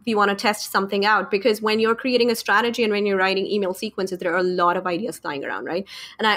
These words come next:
always have a running list of ideas that we wanna try later on, but we don't, if we do it now, we're gonna get distracted. So that list com-, is pulled up, um,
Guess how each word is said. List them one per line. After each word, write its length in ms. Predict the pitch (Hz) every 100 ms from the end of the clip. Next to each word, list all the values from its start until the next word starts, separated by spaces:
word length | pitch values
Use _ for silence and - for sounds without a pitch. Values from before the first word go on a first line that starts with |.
| -
always 380 | 233 226 254 254
have 260 | 226 190 -
a 40 |
running 440 | 196 185 190 196 - _ _ _ 208
list 280 | 208 208 -
of 120 | 196
ideas 400 | - 196 185 185
that 160 | 185 180
we 80 | 185
wanna 240 | 170 170
try 500 | - 175 165 170 - _ _ _ -
later 360 | 196 180 196 -
on, 380 | 226 185 147 - -
but 200 | 196 190
we 140 | 208
don't, 360 | 180 190 190 -
if 180 | 202 -
we 120 | 233
do 160 | 202 208
it 160 | 202
now, 280 | 233 208 208
we're 140 | 190 185
gonna 180 | 185
get 180 | 180 175
distracted. 540 | 170 - 170 160 165 -
So 80 | 190
that 300 | 196 185 254
list 220 | 214 -
com-, 220 | 196 185 _ - 240
is 140 | 240
pulled 260 | - 226 208
up, 280 | 196 - _ _ _ _ _ -
um, 460 | 190 180 151 156